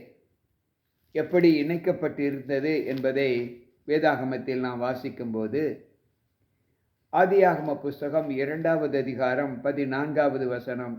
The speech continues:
இப்படி சொல்லுகிறது, "இதனிமித்தம் புருஷன் தன் தகப்பனையும் தன் தாயையும் விட்டு தன் மனைவியோடு இசைந்திருப்பான், அவர்கள் ஒரே மாமிசமாய்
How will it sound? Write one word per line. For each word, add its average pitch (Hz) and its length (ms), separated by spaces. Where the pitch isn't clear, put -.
இப்படி 127 380
சொல்லுகிறது, 127 680
"இதனிமித்தம் 190 720
புருஷன் 180 500
தன் 156 280
தகப்பனையும் 156 720
தன் 143 260
தாயையும் 151 540
விட்டு 156 280
தன் 170 200
மனைவியோடு 180 680
இசைந்திருப்பான், 143 840
அவர்கள் 165 360
ஒரே 160 340
மாமிசமாய் 147 840